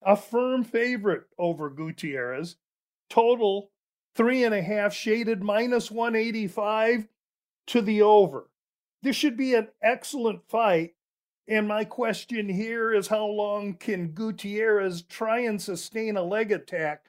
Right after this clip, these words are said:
to slow Yadong down before Yadong and his relentless forward pressure gets to Gutierrez?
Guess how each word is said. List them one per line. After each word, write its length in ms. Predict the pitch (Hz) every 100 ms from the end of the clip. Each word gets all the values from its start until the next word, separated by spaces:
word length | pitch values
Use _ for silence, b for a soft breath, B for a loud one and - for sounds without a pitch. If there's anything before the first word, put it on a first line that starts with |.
| _ _ -
to 100 | 196
slow 1120 | - - - - 214 202 220 196 165 170 - _ _ _ -
Yadong 720 | 165 190 160 190 202 196 196
down 600 | 170 180 180 185 214 214 - _ _ -
before 400 | 180 202 202 190
Yadong 800 | 180 165 196 208 196 185 185 175 _
and 180 | 165 180
his 240 | 185 190 175
relentless 560 | 180 196 202 185 165
forward 520 | - 196 190 180 175
pressure 380 | 180 202 196 185
gets 300 | 156 185 180
to 100 | -
Gutierrez? 840 | 175 185 180 185 175 180 170 127